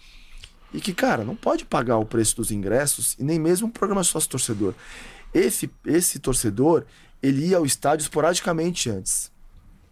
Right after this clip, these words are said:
Ele uma vez por mês, uma vez cada dois meses, era um, era um evento pra ele.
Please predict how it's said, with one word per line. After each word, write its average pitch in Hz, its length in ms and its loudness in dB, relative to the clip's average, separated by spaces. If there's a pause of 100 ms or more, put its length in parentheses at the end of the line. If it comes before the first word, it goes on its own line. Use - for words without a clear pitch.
(140)
Ele 156 160 0
uma 160 140 2
vez 117 160 0
por 165 200 0
mês, 131 640 2
uma 113 100 -6
vez 117 120 -10
cada 127 140 0
dois 120 260 -4
meses, 117 340 -4
era 151 120 4
um, 185 120 -4
era 151 140 4
um 196 60 4
evento 202 480 2
pra 117 200 2
ele. 101 240 -2